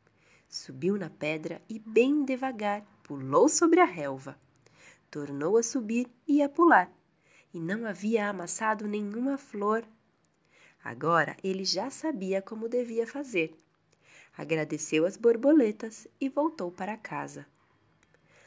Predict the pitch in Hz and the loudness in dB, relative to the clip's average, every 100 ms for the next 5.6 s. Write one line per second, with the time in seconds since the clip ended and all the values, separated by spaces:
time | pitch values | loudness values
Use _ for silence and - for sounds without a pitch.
0 | _ - 147 156 - 139 160 165 147 - | _ -2 2 4 4 2 -2 -2 -4 -10
1 | - 143 151 151 220 240 220 214 214 226 | -8 -10 -4 -2 -2 -4 -6 -6 -6 -10
2 | 233 247 269 - 147 131 - _ _ _ | -2 0 0 -4 -12 -14 -20 _ _ _
3 | _ _ _ _ _ - 139 135 - 147 | _ _ _ _ _ -14 -10 -10 -6 -4
4 | 151 - 139 131 139 202 233 247 277 262 | -2 -4 -2 0 -2 -2 -4 -2 0 0
5 | 285 285 143 143 - - | 2 2 2 -6 -8 -8